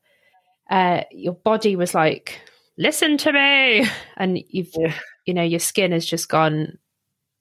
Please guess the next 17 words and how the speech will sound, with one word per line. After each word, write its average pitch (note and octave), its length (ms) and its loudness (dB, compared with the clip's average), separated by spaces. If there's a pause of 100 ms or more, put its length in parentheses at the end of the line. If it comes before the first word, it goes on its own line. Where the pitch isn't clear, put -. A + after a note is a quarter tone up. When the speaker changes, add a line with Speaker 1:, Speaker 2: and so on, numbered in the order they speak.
(480)
Speaker 1:
bananas, D#3+ 800 4
and, D3+ 400 0 (680)
you D#3 140 -2
know, D3 100 -2
you've, C#3 220 -2 (160)
you've D#3+ 300 -8
thought, D#3 340 2 (380)
"What - 180 -2
the F3 60 -2
hell?" D#3+ 300 2
You've E3 140 -2
stopped - 280 0
drinking, E3 460 0
you E3 120 -4
got - 180 0
your F3+ 100 -8
coach. - 640 -2